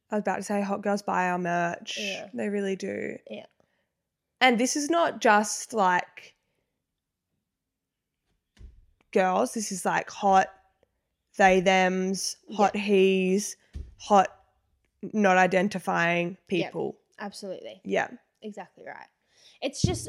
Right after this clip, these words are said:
Speaker 2: it's, it's the idea. The
Speaker 1: Yeah.
Speaker 2: hot girl phenomenon is not exclusive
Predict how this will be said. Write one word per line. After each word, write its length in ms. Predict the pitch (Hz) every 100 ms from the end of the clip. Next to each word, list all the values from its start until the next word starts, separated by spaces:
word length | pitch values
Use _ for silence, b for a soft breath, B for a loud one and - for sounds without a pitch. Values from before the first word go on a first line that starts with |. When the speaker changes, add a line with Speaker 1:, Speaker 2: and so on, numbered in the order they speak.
| -
Speaker 2:
it's, 280 | - 285 - -
it's 220 | - 254 -
the 140 | 262
idea. 640 | 247 247 226 214 190 - - _ _ B B -
The 80 |
Speaker 1:
Yeah. 160 | 214 180
Speaker 2:
hot 80 | -
girl 160 | 294 285
phenomenon 760 | 277 247 214 208 185 123 120 _ _ -
is 380 | 233 220 - _ _ _ _ _ -
not 800 | 208 214 208 - - - - - _ _ _ _ _ _ _ _ _ _
exclusive 1120 | 208 - - - - 220 208 190 - 190 185